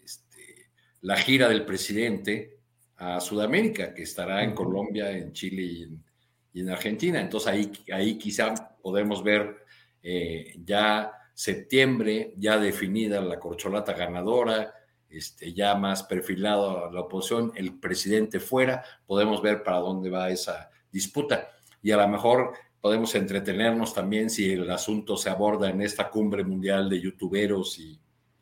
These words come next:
Speaker 1: ¿qué más va a ser? Eh, aparte de
Speaker 2: Reporteros independientes.
Speaker 1: Reporteros independientes, a la que se ha dicho que va a ser. Es, esto de los youtuberos me,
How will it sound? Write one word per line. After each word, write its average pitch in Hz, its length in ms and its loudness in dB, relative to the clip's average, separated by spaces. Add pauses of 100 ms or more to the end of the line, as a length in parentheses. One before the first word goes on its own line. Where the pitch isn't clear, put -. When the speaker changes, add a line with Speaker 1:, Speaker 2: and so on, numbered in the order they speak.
(480)
Speaker 1:
¿qué 117 120 0
más 120 180 2
va 113 40 2
a - 40 4
ser? 147 400 0
Eh, 90 160 -10 (140)
aparte 104 360 -4
de 92 160 -4
Speaker 2:
Reporteros 156 640 10
independientes. 160 760 8
Speaker 1:
Reporteros 123 440 4
independientes, 131 760 2
a 92 80 2
la 87 160 -4
que 90 400 -2
se - 160 -4
ha 98 40 2
dicho 98 320 -2
que 76 360 -16
va - 60 -20
a - 20 -16
ser. - 140 -14 (320)
Es, 190 280 2
esto 165 320 4
de 143 80 8
los 117 200 4
youtuberos 123 500 4
me, 98 380 0